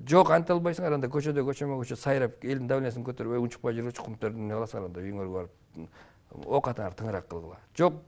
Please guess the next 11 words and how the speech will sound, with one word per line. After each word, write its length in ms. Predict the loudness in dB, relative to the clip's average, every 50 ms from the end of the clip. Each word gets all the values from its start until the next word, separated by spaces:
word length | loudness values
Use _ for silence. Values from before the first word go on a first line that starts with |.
| 2 6
күрөшөм 380 | 6 6 6 4 0 0 2
деп 220 | 0 0 0 -2 -12 -20 -20 -20 -20 -16 -12
кичине 220 | -2 0 2 2 4
мындай 160 | 6 4 4
жүрөгүңөр 300 | 6 4 4 4 4 -2 -2
тынчтык 240 | -6 -8 -8 -4 -2
бербей 240 | -2 0 0 -2
атса, 140 | -2 -2 2 8
келгиле, 400 | 10 10 10 10 6 4 0 0 -2
ачык-ачык 460 | -2 -4 -4 -6 -6 -6 -8 -10 -16 -14
кыла. 180 | -14 -14 -14